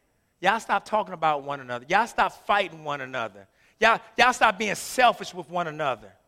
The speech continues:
Now, that's my chair. That's my chair. That's my chair. That's my chair. Why don't you let the guests sit in the chair? That ain't your chair.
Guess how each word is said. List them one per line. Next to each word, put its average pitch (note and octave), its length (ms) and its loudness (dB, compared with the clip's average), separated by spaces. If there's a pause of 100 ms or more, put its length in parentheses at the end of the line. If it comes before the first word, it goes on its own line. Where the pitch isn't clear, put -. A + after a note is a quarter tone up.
(2000)
Now, D3+ 120 0
that's F#3 180 -2
my F3 160 0
chair. B2+ 340 -6
That's C#3 200 -10
my E3 180 -8
chair. A#2 240 -12
That's C#3 220 -6
my F3 200 -4
chair. B2 300 -6
That's - 160 -14
my F#3+ 160 -18
chair. C3 260 -10 (1000)
Why - 80 -2
don't E4+ 120 0
you C4+ 60 -4
let C#4+ 160 4
the F#3+ 80 -6
guests A#3+ 300 4
sit B3+ 40 -2
in A3 80 -4
the F#3 80 -2
chair? E3+ 400 2 (840)
That D4+ 120 10
ain't E4 180 10
your C#4 160 10
chair. F3+ 400 2